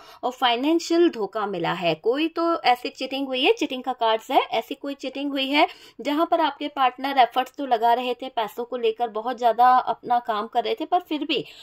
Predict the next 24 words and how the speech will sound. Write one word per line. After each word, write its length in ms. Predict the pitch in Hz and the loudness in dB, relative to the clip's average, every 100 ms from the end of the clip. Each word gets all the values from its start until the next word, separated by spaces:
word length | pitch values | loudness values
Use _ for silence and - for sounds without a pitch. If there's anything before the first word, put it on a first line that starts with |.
| - - | -12 -2
कोई 180 | 339 | 0
धोखा 380 | 247 254 262 311 | 0 -4 0 4
ऐसा 280 | 269 233 277 | 4 4 2
आपके 260 | 247 254 262 | 0 0 -6
पार्टनर 400 | 226 185 240 247 | -8 -4 -4 -4
के 140 | 247 | -6
जीवन 300 | 208 208 240 | -6 -6 -4
में 140 | 254 | -6
हुआ 280 | 220 214 247 | -4 2 4
है 160 | 233 220 | 4 2
जिसकी 360 | 202 - - | -2 -8 -8
वजह 320 | 254 202 247 277 | -8 -8 -8 -4
से 220 | 214 - - - - | -2 -4 -10 -18 -8
आपके 280 | 214 - 269 | -6 -4 -6
पार्टनर 480 | - 202 - 233 220 | -4 -4 2 2 4
लॉस 340 | 180 175 - | 2 0 -2
में 100 | 214 | -8
चले 300 | 180 160 170 | -6 -4 -4
गए 220 | 165 165 | -4 -6
हैं। 200 | 175 170 | -4 -6
बहुत 300 | 190 226 294 | -4 -4 -4
ही 60 | 349 | -4
ज़्यादा 260 | 320 294 | -2 -2
फाइनेंशियली, 880 | 302 247 233 247 247 - 262 262 277 | -2 0 0 -4 -6 -6 -4 0 0